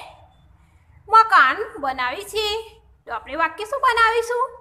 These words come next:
કડિયાભાઈ મકાન બનાવે છે, આને શું કહેવાય? લેલું. આ ઈંટો. કડિયો. કડિયો લેલા-, લેલાનો ઉપયોગ કરી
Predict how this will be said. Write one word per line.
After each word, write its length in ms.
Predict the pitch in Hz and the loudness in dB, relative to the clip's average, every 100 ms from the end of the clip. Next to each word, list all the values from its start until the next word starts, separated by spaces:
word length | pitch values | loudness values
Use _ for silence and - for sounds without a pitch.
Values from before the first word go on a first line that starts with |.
| - _ _ _ - - | -20 _ _ _ -20 -8
કડિયાભાઈ 880 | 285 294 311 302 359 349 302 320 - - _ _ - _ _ _ _ _ _ - | -6 -2 0 4 4 4 0 -8 -14 -20 _ _ -20 _ _ _ _ _ _ -10
મકાન 400 | 277 302 330 320 | -8 -2 -2 0
બનાવે 340 | 320 320 320 | -2 0 -2
છે, 340 | 330 320 302 302 - _ - | -4 -8 -10 -12 -18 _ -20
આને 200 | - 247 | -18 -16
શું 140 | - 359 | -18 -6
કહેવાય? 420 | 339 339 349 359 - | 0 2 2 -2 -10
લેલું. 460 | 339 359 320 233 - - _ _ _ _ _ _ _ _ _ _ _ _ _ _ _ - | -8 -4 -4 -4 -12 -20 _ _ _ _ _ _ _ _ _ _ _ _ _ _ _ -10
આ 340 | 233 262 339 466 - | -4 0 0 -2 -8
ઈંટો. 320 | 381 311 262 - - _ _ _ _ _ _ | -14 -12 -12 -12 -20 _ _ _ _ _ _
કડિયો. 600 | - 359 370 370 359 359 370 370 - - _ _ _ _ _ _ _ _ _ - - _ | 0 2 2 4 4 4 0 -4 -16 -20 _ _ _ _ _ _ _ _ _ -20 -20 _
કડિયો 640 | 330 349 349 381 381 381 | 0 0 2 4 4 4
લેલા-, 520 | 339 320 339 370 381 - | 0 0 2 2 -2 -12
લેલાનો 800 | 453 330 320 320 370 392 403 403 330 | -10 -4 -2 4 4 6 4 4 4
ઉપયોગ 540 | 330 - 349 349 359 | -2 -10 -2 0 0
કરી 680 | 359 403 392 330 269 269 | 0 4 4 4 -4 -14